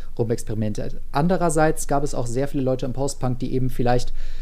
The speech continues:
ein paar Semester studiert haben und dann abgebrochen haben oder so.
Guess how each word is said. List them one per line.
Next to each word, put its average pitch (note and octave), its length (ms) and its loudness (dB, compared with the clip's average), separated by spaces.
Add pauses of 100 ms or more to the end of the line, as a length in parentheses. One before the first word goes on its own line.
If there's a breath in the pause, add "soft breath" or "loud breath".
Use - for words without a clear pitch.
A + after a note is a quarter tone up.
(300 soft breath)
ein C3 80 -2
paar E3 220 2
Semester D3 460 4
studiert E3+ 400 4
haben D3+ 200 2
und C3+ 120 -2
dann C3 80 2
abgebrochen A2+ 520 -4
haben G2+ 200 -6 (200)
oder B2 200 0
so. A#2 200 -4